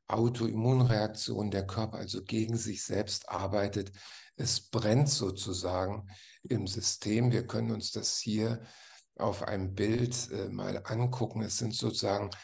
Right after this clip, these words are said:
schleichende Autoimmunfeuer, die hier ablaufen und dann zum Bild der Arthritis, unten sieht man das ganz gut, führen. <clears throat> Und diese Arthritis wird dann auch natürlich,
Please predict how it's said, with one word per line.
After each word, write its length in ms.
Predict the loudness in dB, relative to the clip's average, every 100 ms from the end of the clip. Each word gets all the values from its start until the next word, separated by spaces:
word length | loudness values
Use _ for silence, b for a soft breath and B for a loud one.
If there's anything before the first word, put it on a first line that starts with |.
| B
schleichende 720 | -6 2 6 8 6 6 6 6
Autoimmunfeuer, 1300 | 4 4 2 0 2 4 4 4 0 -2 2 0
die 160 | 0 -4
hier 340 | -2 0 0
ablaufen 720 | -2 -2 2 4 4 2 -4 -6 B B B B -2
und 540 | 2 2 2 -4 -4
dann 340 | -2 0 -2 0
zum 380 | 0 0 -2 0
Bild 520 | 0 0 -2 -6 -2
der 360 | 2 2 2 -2
Arthritis, 640 | -6 0 0 2 0 0
unten 360 | -2 -4 -2 -4
sieht 200 | -4 -4
man 140 | -4
das 240 | -2 -4 -4
ganz 300 | -4 -6 -6
gut, 240 | -8 -8
führen. 480 | -2 0 0 -2 B B B B
<clears throat> 280 | B _ 8
Und 540 | 12 12 10 8 4
diese 220 | 4 0 -8 2
Arthritis 480 | 4 4 -2 -4 0
wird 160 | 0 2
dann 180 | 0
auch 440 | 0 0 0 -4 -8
natürlich, 540 | -6 -6 -2 -2 -4